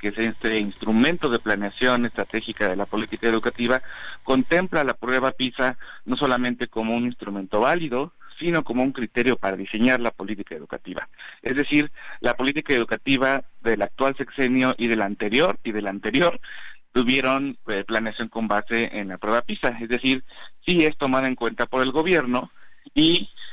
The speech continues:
eh, también es un, es un referente muy importante en términos de lo que se llaman las competencias. Es decir, no solamente de lo que se aprende, sino de lo que se puede hacer con lo que se aprende en, en el sistema educativo.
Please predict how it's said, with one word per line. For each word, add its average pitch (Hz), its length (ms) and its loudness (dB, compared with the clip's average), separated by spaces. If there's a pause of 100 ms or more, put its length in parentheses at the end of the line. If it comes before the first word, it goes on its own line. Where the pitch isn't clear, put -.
(140)
eh, 113 180 2
también 117 400 0
es 123 160 -4
un, 120 400 -4
es 110 140 -6
un 127 100 -2
referente 117 460 0
muy 117 160 0
importante 117 640 -2 (380)
en 120 100 -2
términos 131 420 2
de 120 80 0
lo 107 80 0
que - 120 -10
se 107 120 -8
llaman 117 420 2 (280)
las 110 160 -4
competencias. 110 680 -2 (100)
Es 120 180 0
decir, 135 340 0 (340)
no 135 100 0
solamente 131 460 2
de 120 80 4
lo 113 100 0
que 110 140 -6
se 120 100 -2
aprende, 151 540 0 (140)
sino 120 220 0
de 107 60 0
lo 101 100 0
que - 120 -10
se 110 100 -4
puede 120 340 2
hacer 113 280 0
con 110 180 -2
lo 98 100 0
que - 200 -8
se 98 100 -6
aprende 104 480 0
en, 90 200 -6
en 90 180 -12
el 90 100 -20
sistema 101 400 -2
educativo. 95 560 -2